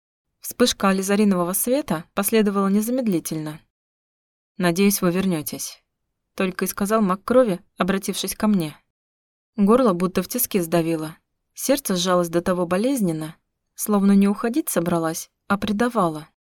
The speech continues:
Саму себя в первую очередь. Но всё же пришлось сделать усилие. Уйти совсем молча просто не смогла. «Я вернусь.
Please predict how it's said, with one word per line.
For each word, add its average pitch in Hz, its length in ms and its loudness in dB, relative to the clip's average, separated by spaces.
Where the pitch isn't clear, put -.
Саму 185 300 0
себя 196 300 0
в 175 80 -12
первую 190 420 0
очередь. 170 600 -4
Но 185 180 2
всё 226 220 2
же 214 120 0
пришлось 226 420 2
сделать 185 480 -2
усилие. 165 560 -2
Уйти 214 320 2
совсем 226 400 0
молча 226 380 2
просто 180 360 -4
не 185 100 -4
смогла. 202 500 -2
«Я 202 200 2
вернусь. 214 580 -2